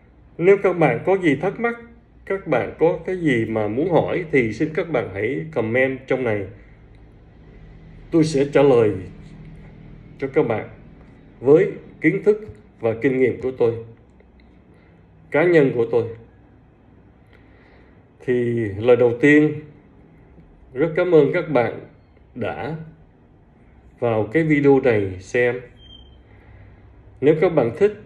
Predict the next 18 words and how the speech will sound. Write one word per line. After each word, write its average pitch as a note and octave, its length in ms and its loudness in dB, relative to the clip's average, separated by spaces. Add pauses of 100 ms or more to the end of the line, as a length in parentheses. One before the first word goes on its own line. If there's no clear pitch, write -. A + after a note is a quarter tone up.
(420)
thì A2+ 360 0
các D#3 180 -4
bạn B2 220 0 (380)
vui C#3 200 0
lòng A2 340 2 (140)
subscribe C#3 760 0 (260)
và A2 180 -8
hit B2+ 240 0
like D3+ 420 2 (580)
và A2+ 140 0
chia C#3 240 0
sẻ B2 320 0
thêm D3 320 2 (1300)
cho C3 100 2
những A#2+ 220 0
người C3+ 200 2
khác D#3 180 -4
xem. C3 300 0